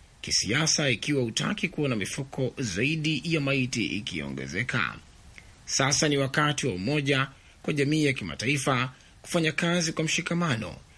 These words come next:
ili kumaliza virusi hivi na athari zake za kutatanisha,"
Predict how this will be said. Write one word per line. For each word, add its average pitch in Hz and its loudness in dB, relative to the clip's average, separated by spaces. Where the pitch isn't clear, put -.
ili 123 0
kumaliza 131 0
virusi 135 0
hivi 151 0
na 175 2
athari 120 0
zake 143 0
za 131 0
kutatanisha," 127 -2